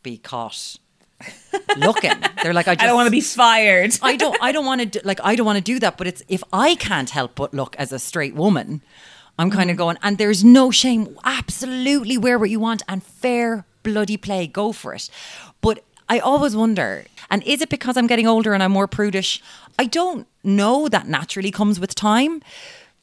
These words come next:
Speaker 1: But I do, it does, this, the, the kind of sexualization of young people, it does kill me. I think it's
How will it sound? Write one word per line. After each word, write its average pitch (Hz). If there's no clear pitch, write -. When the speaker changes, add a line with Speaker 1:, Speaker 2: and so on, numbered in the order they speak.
Speaker 1:
But 208
I 220
do, 247
it 143
does, 233
this, -
the, 208
the 202
kind 240
of 220
sexualization 165
of 135
young 139
people, 127
it 165
does 185
kill 143
me. 120
I 147
think 160
it's -